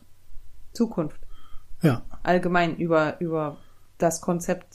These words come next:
Speaker 1: Zukunft oder über
Speaker 2: Genau.
Speaker 1: was wir von der Zukunft erwarten?
Speaker 2: Nee, nee, allgemein.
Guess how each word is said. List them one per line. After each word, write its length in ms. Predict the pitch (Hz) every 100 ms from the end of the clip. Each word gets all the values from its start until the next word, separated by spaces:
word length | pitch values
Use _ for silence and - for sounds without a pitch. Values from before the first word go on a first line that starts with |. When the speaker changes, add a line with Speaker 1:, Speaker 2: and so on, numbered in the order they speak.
| -
Speaker 1:
Zukunft 520 | 202 254 302 - -
oder 220 | 165 160 147
über 300 | 160 156 151
Speaker 2:
Genau. 280 | 185 107 -
Speaker 1:
was 200 | 165 -
wir 120 | 165
von 160 | 165 156
der 120 | 160
Zukunft 420 | - 240 233 -
erwarten? 500 | 214 220 240 294 294 - - -
Speaker 2:
Nee, 180 | 147
nee, 200 | 147 127
allgemein. 580 | 127 127 117 113 107 104